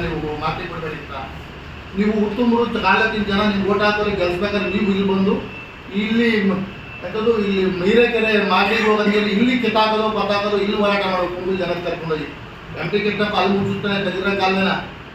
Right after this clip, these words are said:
ಐದು ಸಾವಿರ ಜನ ಎಂಟು ಸಾವಿರ ಜನ ಎಡೆಮಟ್ಟಿ ಅಂತೇಳಿ ಕುಣುಲಿಗೆ ಬರ್ದಂಗೆ ಅವ್ನು ಅಲ್ಲಿ ತಡಿತಾವನೆ. ನೀವು ಮಾರ್ನಿಂಗ್ ಹೋಗೋದೇ ಇಲ್ಲಿ ತಡಿಬೇಕು, ಅಲ್ಲೆಲ್ಲ ತಡಿಯೋದು. ಹಿಂಗಾಗಿ ವ್ಯವಸ್ಥೆ ಏನಾಗಿದೆ ನಮಗೂ ಹೇಳಕ್ ನಾಚಿಕೆ ಆಯ್ತದೆ. ಇದ್ದವ್ರಿಗೆಲ್ಲ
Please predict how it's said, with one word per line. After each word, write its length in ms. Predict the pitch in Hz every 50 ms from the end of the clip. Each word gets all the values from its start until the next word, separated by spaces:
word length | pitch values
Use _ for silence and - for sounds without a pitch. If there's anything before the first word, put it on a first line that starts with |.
| - - - - - - - - 156 165 190
ಐದು 120 | 196 190
ಸಾವಿರ 180 | 202 190 190 190 190
ಜನ 100 | 190 196 196 190 185
ಎಂಟು 140 | 190 190 -
ಸಾವಿರ 200 | 196 196 196 190
ಜನ 120 | 190 196
ಎಡೆಮಟ್ಟಿ 500 | 190 175 160 175 185 196 190 185 196 190
ಅಂತೇಳಿ 380 | 190 190 196 190 190 190 185 185 196 226 - - - - - - - - 196
ಕುಣುಲಿಗೆ 380 | 214 233 233 247 247 247 196
ಬರ್ದಂಗೆ 300 | 226 226 214 233 226 220
ಅವ್ನು 160 | 214 208 208
ಅಲ್ಲಿ 160 | - 202 202 196
ತಡಿತಾವನೆ. 500 | 226 226 233 220 226 220 214 202 - - - - - - - - -
ನೀವು 140 | 220 233 208
ಮಾರ್ನಿಂಗ್ 420 | 208 214 262 277 277 277 254 262
ಹೋಗೋದೇ 240 | 262 254 254 262 247
ಇಲ್ಲಿ 200 | 233 247 - -
ತಡಿಬೇಕು, 360 | 247 233 226 226 220 - 175
ಅಲ್ಲೆಲ್ಲ 280 | 165 196 226 226 226 220
ತಡಿಯೋದು. 420 | 214 208 185 190 196 196 165 160 160 - - - - - - - - - - - - - - - - - - - - - - - - - - - - - - -
ಹಿಂಗಾಗಿ 400 | 165 165 175 185 196 196 208 214
ವ್ಯವಸ್ಥೆ 420 | 214 196 185 208 202 196 - - 220 202 196
ಏನಾಗಿದೆ 340 | 202 202 202 202 196 196 196
ನಮಗೂ 280 | 196 190 196 190 208
ಹೇಳಕ್ 340 | 202 185 180 202 202 - 160
ನಾಚಿಕೆ 260 | 170 180 - - 208
ಆಯ್ತದೆ. 260 | 190 185 185 175 170
ಇದ್ದವ್ರಿಗೆಲ್ಲ 440 | 175 - 196 190 190 190 190 196 202